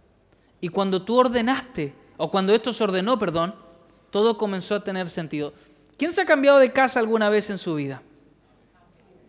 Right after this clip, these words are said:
El primer día es caótico. Eh, eh, el primer día uno ve cajas, almuerza sobre cajas. Eh, eh, si, si no hiciste,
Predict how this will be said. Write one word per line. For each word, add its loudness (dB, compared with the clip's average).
El 6
primer 2
día 4
es -4
caótico. 0
Eh, 2
eh, 0
el 2
primer 0
día 8
uno 2
ve 2
cajas, 2
almuerza 4
sobre 2
cajas. 2
Eh, -4
eh, 0
si, -12
si 2
no 2
hiciste, 2